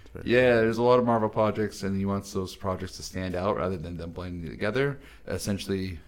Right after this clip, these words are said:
Speaker 2: um, quality over quantity.
Speaker 1: Mm-hmm.
Speaker 2: Um, which, if you watch the recent Ant-Man movie,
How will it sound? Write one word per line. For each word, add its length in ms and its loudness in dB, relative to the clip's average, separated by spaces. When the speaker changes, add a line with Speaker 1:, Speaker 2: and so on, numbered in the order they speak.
Speaker 2:
um, 460 -6
quality 420 -2
over 140 -6
quantity. 500 -4
Speaker 1:
Mm-hmm. 220 -4
Speaker 2:
Um, 500 -10
which, 540 -4
if 80 -16
you 140 2
watch 280 0
the 300 0
recent 420 -2
Ant-Man 380 0
movie, 300 0